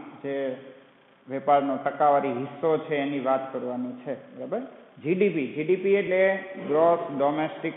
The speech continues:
product. તમારે અગિયારમા ધોરણમાં આવતું યાદ હોય તો જી ડી પી,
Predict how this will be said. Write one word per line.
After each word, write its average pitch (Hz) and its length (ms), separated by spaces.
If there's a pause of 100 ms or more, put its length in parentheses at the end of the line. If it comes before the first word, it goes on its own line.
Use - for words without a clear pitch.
(120)
product. 160 460 (880)
તમારે 165 260
અગિયારમા 208 520
ધોરણમાં 190 800 (140)
આવતું 165 360 (240)
યાદ 135 240
હોય 127 200
તો 110 160
જી 147 120
ડી 151 260
પી, 147 200